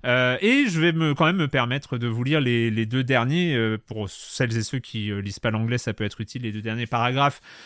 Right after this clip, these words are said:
euh, de, de cet article. C'est un long article, hein, donc, euh, il y a tout un argumentaire. Je, je voulais juste citer les, les deux derniers paragraphes, où elle dit : « Vous n'êtes pas une mauvaise personne si vous voulez jouer à Hogwarts Legacy. L'important,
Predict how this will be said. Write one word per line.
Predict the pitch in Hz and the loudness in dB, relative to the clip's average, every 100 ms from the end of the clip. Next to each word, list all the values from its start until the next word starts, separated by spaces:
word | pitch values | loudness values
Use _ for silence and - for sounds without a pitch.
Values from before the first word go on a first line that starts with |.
| - | -6
euh, | 117 117 110 110 110 107 | 0 2 4 2 2 0
de, | 110 117 110 107 107 107 104 104 | -2 0 0 0 0 -2 -4 -2
de | 160 | 0
cet | 190 170 | 2 0
article. | - 185 | 0 -2
C'est | - | 0
un | 151 | 2
long | 160 165 | 4 2
article, | 156 - 120 113 | 0 -4 -10 -8
hein, | 110 | -6
donc, | 110 104 | -6 -6
euh, | 110 107 107 | -6 -6 -8
il | 120 | -8
y | |
a | 113 | -8
tout | 127 | -6
un | 127 | -2
argumentaire. | 120 110 123 113 107 135 131 110 | -2 -2 -4 -4 0 0 2 -2
Je, | 107 107 104 104 | -4 -6 -6 -10
je | 101 | -10
voulais | 107 104 113 117 | -10 -6 -2 -2
juste | 104 139 - | -2 -4 -4
citer | 117 120 131 | -6 -4 -2
les, | 117 110 | 0 0
les | 110 | -2
deux | 117 | -2
derniers | 127 123 127 | 0 0 0
paragraphes, | 117 120 175 - - - - - | 0 2 2 0 -20 -18 -10 2
où | 196 226 | 2 4
elle | 175 156 131 | 4 2 2
dit : « | 139 185 220 151 | 0 0 0 -2
Vous | 135 196 226 | 0 2 2
n'êtes | 185 160 - | 2 0 2
pas | 170 170 | 2 2
une | 147 143 | 4 4
mauvaise | 143 131 143 | 4 4 2
personne | - 127 - 156 | 0 -2 0 -2
si | - | -2
vous | 123 | -2
voulez | 123 123 | 0 -2
jouer | 123 170 165 | 2 2 4
à | 131 | 2
Hogwarts | 123 151 - | 2 0 0
Legacy. | 139 127 120 113 | -2 0 -2 0
L'important, | 117 151 151 - 180 | 0 2 2 2 -4